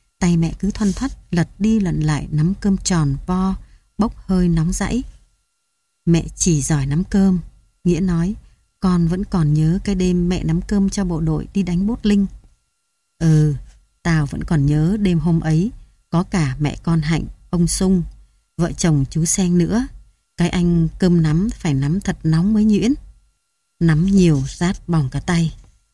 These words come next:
"Ngày ấy Hạnh còn bé tí," Nghĩa nói.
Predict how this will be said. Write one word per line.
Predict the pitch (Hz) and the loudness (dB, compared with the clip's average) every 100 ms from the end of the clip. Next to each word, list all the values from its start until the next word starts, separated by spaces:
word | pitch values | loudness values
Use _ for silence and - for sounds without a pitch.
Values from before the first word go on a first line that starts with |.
| _ _ _ _ _ _ - | _ _ _ _ _ _ -2
"Ngày | 180 165 | 0 2
ấy | 170 170 202 262 | 0 2 2 0
Hạnh | 240 - - | -2 -4 -2
còn | 175 143 | -2 0
bé | 170 | -2
tí," | - 196 214 302 - _ _ | 0 2 2 -2 -8 _ _
Nghĩa | 170 165 | -2 0
nói. | 196 170 185 | 0 0 -2